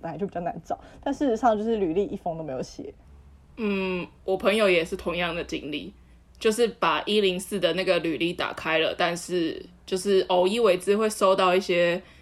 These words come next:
Speaker 2: 一些企业的来信来邀约或是什么，但是就是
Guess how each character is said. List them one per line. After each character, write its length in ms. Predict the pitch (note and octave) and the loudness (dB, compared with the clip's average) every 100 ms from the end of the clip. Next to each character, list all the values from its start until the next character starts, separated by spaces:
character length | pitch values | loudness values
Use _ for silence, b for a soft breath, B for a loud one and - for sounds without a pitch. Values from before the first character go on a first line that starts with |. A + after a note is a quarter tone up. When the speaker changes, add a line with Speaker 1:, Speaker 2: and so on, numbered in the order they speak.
| b b - | b b -10
Speaker 2:
一 100 | G#3 | -4
些 180 | G3 G3 | 2 2
企 380 | F#3 - C#4 G3 | 2 2 2 4
业 220 | A3 F3+ | 6 6
的 160 | E3 C3 | 4 -2
来 200 | C3+ F3 | -4 -6
信 360 | - G#3 F3+ - | -4 -2 -2 -2
来 180 | F3 F3 | 0 2
邀 260 | F#3 F#3 | 6 6
约 200 | G3 F#3+ | 6 6
或 140 | G3 F#3+ | 4 4
是 120 | F#3+ | 4
什 200 | G3 D#3+ | 2 -4
么， 140 | A#2 G#2+ | -6 -4
但 160 | F3 F3+ | -4 0
是 180 | F#3+ F3+ | 0 2
就 140 | F#3+ | 2
是 300 | F#3 F3+ E3+ | 2 2 0